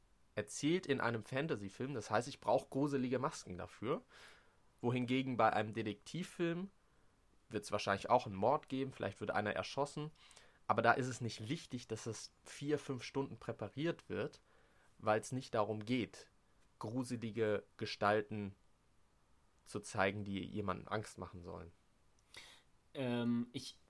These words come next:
Speaker 2: ich muss gestehen, Lars, ich kann die Argumentation verstehen, dass so ein Setaufnahmeleiter oder Aufnahmeleiter denken kann und sich erschließen kann, „Okay, die Maskenzeiten sind hier wichtig, wir brauchen
Speaker 1: Mhm.
Speaker 2: das.“ Die Argumentation kann ich verstehen.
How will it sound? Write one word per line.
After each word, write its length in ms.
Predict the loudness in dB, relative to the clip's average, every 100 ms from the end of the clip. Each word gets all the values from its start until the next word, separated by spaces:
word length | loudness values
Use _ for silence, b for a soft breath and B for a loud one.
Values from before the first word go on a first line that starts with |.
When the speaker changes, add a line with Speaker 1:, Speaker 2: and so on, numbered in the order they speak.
| _ _
Speaker 2:
ich 180 | -10 -2
muss 220 | -2 -2
gestehen, 440 | -4 -4 -2 -2 0
Lars, 360 | 2 2 0
ich 180 | -4 -6
kann 180 | -4 -2
die 120 | -2
Argumentation 880 | 0 2 2 0 -4 -2 0 2 0
verstehen, 720 | -2 -2 0 2 2 0 -2
dass 260 | -2 0
so 220 | 2 2 2
ein 200 | -2 -6 -10
Setaufnahmeleiter 920 | -6 -2 -2 -2 0 2 4 2 2
oder 120 | 2 2
Aufnahmeleiter 520 | 0 0 0 0 0
denken 460 | 0 0 0 -2 -2
kann 340 | 0 0 -4 B B 0
und 200 | 0 0
sich 260 | -4 -4
erschließen 600 | -4 -2 -2 -2 -2 -2
kann, 240 | -2 -2 -2
„Okay, 520 | -4 -6 0 2 2
die 160 | 0 -2
Maskenzeiten 760 | 0 0 -2 -6 -4 -2 -2 -2
sind 220 | -4 -4
hier 240 | -2 -2
wichtig, 540 | -2 -4 -4 -6 -4 -4
wir 140 | -6
brauchen 540 | -6 -4 -2 0 -2 -2
Speaker 1:
Mhm. 40 |
Speaker 2:
das.“ 480 | 0 0 -2 -6 -8 B B B
Die 100 | 0
Argumentation 800 | 0 2 2 2 -2 0 0 0
kann 180 | -2 -6
ich 120 | -6
verstehen. 540 | -8 -10 -4 -2 -2